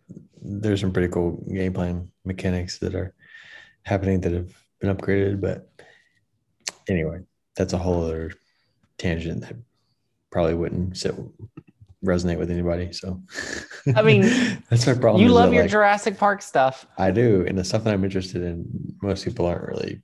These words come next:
Speaker 1: they don't really
Speaker 2: No.
Speaker 1: care about. So whatever.
Speaker 2: Adam's like, "I watch the Jurassic Park movies. I watch the T V shows. I play the games. I follow the Twitter."
Speaker 1: Yeah.
Speaker 2: <laughs>
Speaker 1: Even the, uh,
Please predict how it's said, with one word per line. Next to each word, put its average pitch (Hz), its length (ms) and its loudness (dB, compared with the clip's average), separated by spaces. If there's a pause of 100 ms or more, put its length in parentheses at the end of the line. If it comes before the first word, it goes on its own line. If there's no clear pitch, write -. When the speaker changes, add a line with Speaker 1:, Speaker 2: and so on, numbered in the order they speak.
(120)
Speaker 1:
they - 80 -6
don't - 100 -8
really - 260 -8 (160)
Speaker 2:
No. - 80 -14
Speaker 1:
care 76 240 -2
about. - 440 -4
So 92 280 -8 (120)
whatever. 82 380 -6 (120)
Speaker 2:
Adam's 185 300 6
like, 143 280 4
"I 175 80 4
watch 180 320 2
the 170 80 0
Jurassic 156 480 2
Park 135 240 2
movies. 226 520 2
I 151 140 2
watch 151 300 2
the 147 100 -4
T 233 220 2
V 233 180 2
shows. 220 520 6 (200)
I 131 80 0
play 139 280 4
the 127 100 2
games. 220 640 2 (260)
I 135 100 2
follow 135 400 4
the 117 160 -2
Twitter." 220 540 4 (500)
Speaker 1:
Yeah. 90 180 0 (520)
Speaker 2:
<laughs> - 560 -10
Speaker 1:
Even 110 220 4
the, 101 260 6
uh, 90 440 6